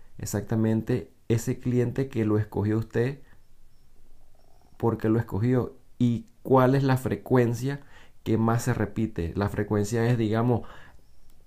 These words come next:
en mi ciudad el Super Barú atrae más a las mujeres de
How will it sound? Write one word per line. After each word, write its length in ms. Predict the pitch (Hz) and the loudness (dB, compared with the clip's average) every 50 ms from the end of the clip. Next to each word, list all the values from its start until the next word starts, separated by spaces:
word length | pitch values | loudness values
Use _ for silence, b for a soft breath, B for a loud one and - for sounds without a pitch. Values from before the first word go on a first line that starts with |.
| - - - | -20 -4 2
en 260 | - 156 156 143 143 | 4 4 6 6 6
mi 120 | 143 135 | 6 4
ciudad 580 | - 101 113 117 117 123 131 131 123 - - - - | 4 4 4 4 6 6 8 8 6 4 2 -2 -2
el 200 | 113 117 117 113 | 0 0 0 0
Super 500 | - - - 135 131 - - 117 110 110 | -2 0 0 0 2 4 4 4 4 6
Barú 540 | 110 107 107 107 135 147 156 156 - - - - | 6 6 6 6 6 6 4 4 2 -2 -2 0
atrae 600 | 95 101 101 - - 131 127 131 131 131 131 131 | 0 0 0 0 0 2 2 4 4 4 4 4
más 600 | 127 127 131 143 151 156 180 180 - - - - b b b b b b b b b b b b b - - - - - | 4 4 4 4 2 2 0 -2 -6 -10 -16 -18 b b b b b b b b b b b b b -20 -20 -20 -8 0
a 200 | - 104 117 117 | 2 4 4 6
las 220 | 117 117 113 110 107 | 6 4 4 4 2
mujeres 840 | 110 110 110 110 147 160 165 175 180 190 208 202 - - - - - - - - - - - - - - - - - - - - - - - - - - - - | 2 2 4 4 6 6 6 6 4 4 2 0 -4 -8 -12 -12 -14 -16 -18 -18 -16 -14 -14 -14 -14 -16 -18 -18 -18 -16 -16 -16 -14 -16 -16 -16 -16 -16 -10 -6
de 1200 | 101 98 98 107 107 110 107 107 107 110 107 107 107 107 107 107 107 107 107 107 104 101 98 - | -4 0 2 4 4 6 6 6 6 6 6 6 6 6 6 6 6 6 6 6 4 2 -2 -6